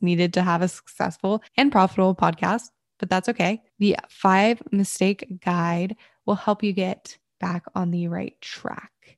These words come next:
So if you want to grab that guide, you can head to savvy podcasting for entrepreneurs dot com slash mistakes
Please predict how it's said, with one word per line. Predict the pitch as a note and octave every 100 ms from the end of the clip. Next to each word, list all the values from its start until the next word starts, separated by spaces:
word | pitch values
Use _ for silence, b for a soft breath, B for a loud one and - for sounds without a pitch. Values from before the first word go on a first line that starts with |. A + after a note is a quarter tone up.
| _
So | - F#3
if | G3 F3
you | G3
want | G3
to |
grab | F#3 F3+ F3
that | - -
guide, | C#4+ C#4 C4+
you | A3
can | F#3
head | F3+ E3+ -
to | F3+ E3+
savvy | - F3 F3 F3
podcasting | - E3+ F3 F3 F#3 F3+
for | -
entrepreneurs | F#3+ - F3+ F3
dot | - -
com | - F3+
slash | F3 F#3 -
mistakes | F#3 - E4 - -